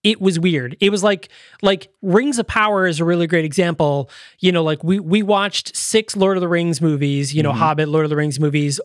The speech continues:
Speaker 1: all of them, you know, music from the time. If Rings of Power dropped a modern song, you'd be like, "What is happening?" It, to me, it was the same thing. I was like,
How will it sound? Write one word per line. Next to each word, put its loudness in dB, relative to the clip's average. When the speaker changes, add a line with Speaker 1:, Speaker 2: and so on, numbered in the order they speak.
Speaker 1:
all 2
of -2
them, 0
you 0
know, 0
music -2
from 0
the 2
time. 0
If -4
Rings 2
of -4
Power 0
dropped 0
a 2
modern 0
song, 0
you'd -2
be -4
like, -2
"What -4
is 0
happening?" -2
It, -2
to 2
me, 0
it 0
was -2
the -4
same 0
thing. 0
I 4
was 0
like, 0